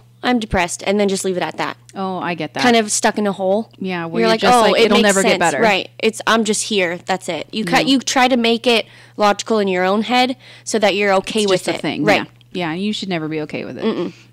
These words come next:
Speaker 2: Um, in that regard, I think we should be okay with it in general, but not that you become
Speaker 1: Give up.
Speaker 2: apathetic.
Speaker 1: Right, and you
Speaker 2: It's
Speaker 1: don't seek
Speaker 2: Yeah, you should constantly
Speaker 1: help.
Speaker 2: be on the road to recovery.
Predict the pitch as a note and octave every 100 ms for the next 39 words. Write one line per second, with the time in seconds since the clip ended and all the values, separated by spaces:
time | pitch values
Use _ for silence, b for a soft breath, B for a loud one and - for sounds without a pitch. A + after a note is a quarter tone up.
0 | - G3 G3 F3 F3 - _ _ - F#3+
1 | F3 C#3+ - D#3 - F2+ D#2 D3+ E3 E3
2 | D3+ - D#3+ D#3 D3+ - D#3 D3+ D3+ D3
3 | - D3 D3 D3+ D3 D3 D3 D3+ C#3+ C#3
4 | C3+ - - D#3 - C#3+ C3+ D3 D#3 C#3
5 | F#3+ D#3+ - D3+ - C3+ F#2+ G#3 F3+ D3
6 | G3 G3 F#3 F#3 - G3 F3+ - - _
7 | _ F3+ C3 A2+ E3+ - F3+ F3+ D#3+ -
8 | D#3+ E3+ - - D#3 D#3+ B B B _
9 | F3 E3+ F3 E3+ E3 D#3+ E3 F3+ G3+ C#4+
10 | A3+ B2 B2+